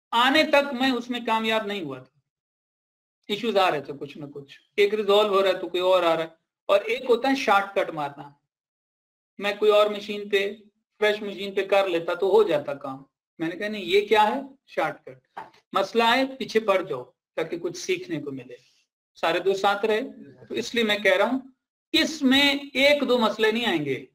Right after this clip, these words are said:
मसाइलिस्तान आएगा। और इन मसाइलिस्तान को आपने student होते ही cross करना है। ये मैंने day first कह दिया था कि यहाँ tools की भरमार है, और tools फिर एक दूसरे के cross भी sometime खड़े होते हैं।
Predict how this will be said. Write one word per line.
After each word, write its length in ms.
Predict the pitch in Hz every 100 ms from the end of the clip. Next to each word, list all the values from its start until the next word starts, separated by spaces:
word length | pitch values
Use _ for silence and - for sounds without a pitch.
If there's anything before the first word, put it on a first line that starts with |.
| _ _ _ 170
मसाइलिस्तान 880 | 190 - 254 254 240 - 269 285 226
आएगा। 360 | 151 131 123 _ _ _ _ _ _ _ _ _ _ 208
और 100 | 269
इन 100 | 269
मसाइलिस्तान 760 | 240 233 233 269 269 254 269
को 80 | 269
आपने 280 | 262 269 277
student 400 | - 254 285 240
होते 240 | 240 240
ही 200 | 262 302
cross 280 | 262 226 208
करना 240 | 185 175 180
है। 160 | - _ _ _ _ _ _ _ _ _ _ _ _ _ _ _ -
ये 100 | 214
मैंने 220 | 220 226 226
day 180 | 233
first 320 | 240 277 285 247
कह 140 | 214
दिया 220 | 202 196
था 140 | 190 180
कि 140 | 190
यहाँ 280 | 190 196 196
tools 280 | 247 240 233
की 120 | 208
भरमार 440 | 185 190 208 262
है, 320 | 269 294 285 _ _ _ -
और 200 | 175 175 240
tools 260 | 269 -
फिर 140 | 254 254
एक 160 | 247
दूसरे 300 | 254 - 269
के 100 | 269
cross 380 | - 254 285 285
भी 120 | 294
sometime 380 | 262 240 233 220
खड़े 200 | 185 185
होते 220 | 147 139
हैं। 120 | 135